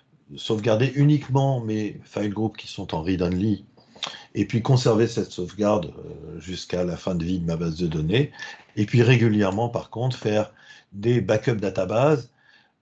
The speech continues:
read-write file groups, uniquement les file groups qui sont en lecture-écriture, plus des backup logs, bien entendu, plus éventuellement, entre les deux, j'aurais pu mettre des, des backups différentiels du read-write file group pour avoir une stratégie de sauvegarde complète.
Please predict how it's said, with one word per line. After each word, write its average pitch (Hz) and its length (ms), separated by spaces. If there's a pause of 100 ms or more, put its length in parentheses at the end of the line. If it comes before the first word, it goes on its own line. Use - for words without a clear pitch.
(140)
read-write 131 580
file 95 240
groups, 110 380
uniquement 131 580
les 110 520
file 101 260
groups 98 220
qui - 140
sont 107 360
en 92 100
lecture-écriture, 101 1000 (440)
plus - 440
des 92 120
backup 82 360
logs, 90 260
bien 82 200
entendu, 82 480 (400)
plus 165 260
éventuellement, 110 680
entre 98 240
les 92 120
deux, 101 140
j'aurais 92 200
pu - 140
mettre 85 140
des, 80 120
des 78 380
backups 85 340
différentiels 101 1000
du 85 140
read-write 87 420
file 85 220
group 131 280 (760)
pour 135 180
avoir 113 200
une 107 80
stratégie 95 480
de - 40
sauvegarde 95 420
complète. 76 460